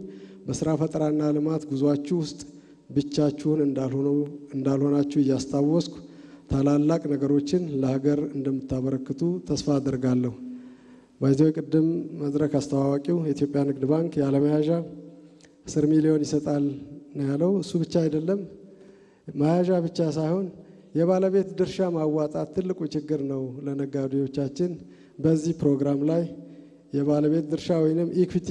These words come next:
ሳያዋጡ የኢትዮጵያ ንግድ ባንክ ብድር ብቻ ፍሬም ዋናም ሆኖ ለስራ ማስኬጃ የሚሰጥበት ብድር ነው የተመቻቸው። የዛሬው መርሃ ግብር ስራ ፈጣሪዎቻችን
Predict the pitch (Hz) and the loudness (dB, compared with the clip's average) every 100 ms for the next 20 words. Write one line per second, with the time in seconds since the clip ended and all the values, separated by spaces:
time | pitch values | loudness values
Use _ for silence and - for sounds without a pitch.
0 | 180 160 151 147 151 151 151 185 196 196 | 0 2 4 4 4 2 -2 -4 -2 -4
1 | 165 147 151 147 139 131 131 143 165 165 | -4 -4 -2 -2 -2 -2 0 0 0 -4
2 | - - - - - 147 147 160 151 143 | -10 -20 -20 -12 -2 0 2 2 2 -2
3 | 143 143 - 151 147 147 143 - - 165 | -2 -2 0 0 0 -2 -10 -8 0 2
4 | 165 165 160 143 147 147 147 143 147 170 | 2 0 -4 0 0 2 0 0 2 2
5 | 190 - - - - 139 156 175 160 160 | 0 -6 -18 -20 -6 -2 0 2 2 0
6 | 160 156 - 147 143 143 147 143 147 151 | -2 -6 -10 -4 -2 0 0 2 2 4
7 | 147 143 143 143 - - 143 143 139 147 | 4 2 -2 -4 -4 -4 -2 -2 0 0
8 | 135 127 127 120 123 120 120 - - - | 0 0 -2 -4 -6 -8 -12 -14 -20 -20
9 | - - - 127 156 175 170 156 147 156 | -20 -20 -4 2 2 2 0 0 -2 -2
10 | 170 202 208 - - 156 151 156 151 151 | 0 0 -2 -8 -4 -2 -2 -2 0 2
11 | 147 147 143 - | 2 0 -2 -2